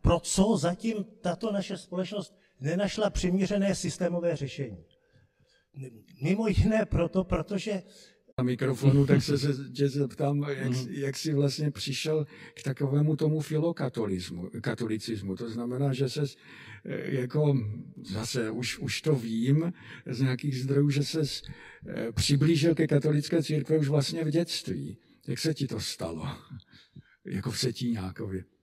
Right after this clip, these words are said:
Speaker 3: Hm, ano, jsem ze Vsetína. No, jednak, eh, tím, že jsem, eh, byl zvědavý, <laughs> už jako tak dvanáct, třináctiletý kluk, tak jsem občas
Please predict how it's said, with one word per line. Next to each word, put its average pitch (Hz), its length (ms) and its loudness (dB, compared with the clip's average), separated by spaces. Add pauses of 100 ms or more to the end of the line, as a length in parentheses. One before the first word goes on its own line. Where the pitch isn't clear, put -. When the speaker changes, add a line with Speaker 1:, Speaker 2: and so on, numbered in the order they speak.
(640)
Speaker 3:
Hm, 151 260 -6
ano, 123 180 -2
jsem 113 200 -8
ze 107 100 -6
Vsetína. 120 460 -4 (1040)
No, 131 240 -2
jednak, 131 640 -2
eh, 120 220 2 (420)
tím, 131 380 -2
že 139 160 -2
jsem, 135 560 2 (1160)
eh, 117 40 -2
byl 123 140 0
zvědavý, 120 720 0 (460)
<laughs> - 920 -10
už - 360 -12
jako 120 400 -6
tak 120 160 -10
dvanáct, 120 440 -6
třináctiletý 127 760 -6
kluk, 123 280 -2
tak - 180 -6
jsem 123 340 -2 (640)
občas - 840 -6